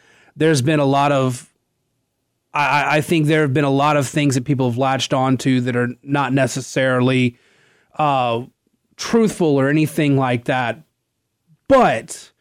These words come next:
I fully understand why people don't trust the process anymore.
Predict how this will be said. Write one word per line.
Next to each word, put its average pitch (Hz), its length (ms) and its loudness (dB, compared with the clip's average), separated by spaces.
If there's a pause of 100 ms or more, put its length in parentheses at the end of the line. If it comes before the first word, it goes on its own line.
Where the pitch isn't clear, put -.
(1600)
I 175 160 4
fully 302 680 2
understand 165 840 0
why 139 300 2
people 143 420 -2
don't 131 260 -2
trust 127 380 -4
the 131 80 -8
process 139 680 -2
anymore. - 560 -10